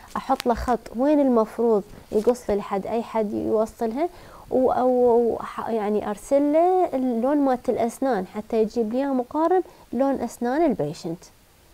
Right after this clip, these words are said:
زين. آه، هذا عندي البيشنت.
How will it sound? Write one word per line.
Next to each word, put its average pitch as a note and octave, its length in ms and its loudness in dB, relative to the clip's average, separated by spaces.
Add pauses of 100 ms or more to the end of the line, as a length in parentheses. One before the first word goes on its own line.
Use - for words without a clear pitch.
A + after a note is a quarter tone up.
(2500)
زين. A3+ 400 -4 (1080)
آه، A3 800 -4 (120)
هذا C4+ 240 0
عندي B3 380 0 (3500)
البيشنت. A3 1500 -2